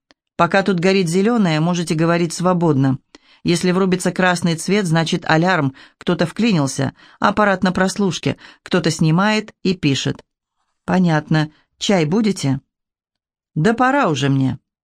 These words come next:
Он посмотрел на часы, покосился на Элгу и, между прочим, предложил: «Могу попутно подбросить, Карловна. Куда вам, на Плющиху?» На Плющихе была однокомнатная квартира Элги,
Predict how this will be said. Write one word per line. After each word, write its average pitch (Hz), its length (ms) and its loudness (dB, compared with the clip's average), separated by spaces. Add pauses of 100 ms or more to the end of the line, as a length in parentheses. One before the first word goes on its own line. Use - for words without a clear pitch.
(200)
Он 160 160 0
посмотрел 156 480 0
на 139 120 0
часы, 185 380 -4
покосился 139 540 -4
на 139 200 0
Элгу 170 360 0 (240)
и, 240 120 2
между 190 260 2
прочим, 190 340 0
предложил: 156 600 0 (380)
«Могу 180 340 2
попутно 247 460 0
подбросить, 220 500 0
Карловна. 139 500 0 (260)
Куда 233 280 2
вам, 139 160 0
на 147 100 0
Плющиху?» 147 600 -2 (1000)
На 190 180 2
Плющихе 226 560 0
была 214 260 2
однокомнатная 226 680 0
квартира 190 580 0
Элги, 180 420 0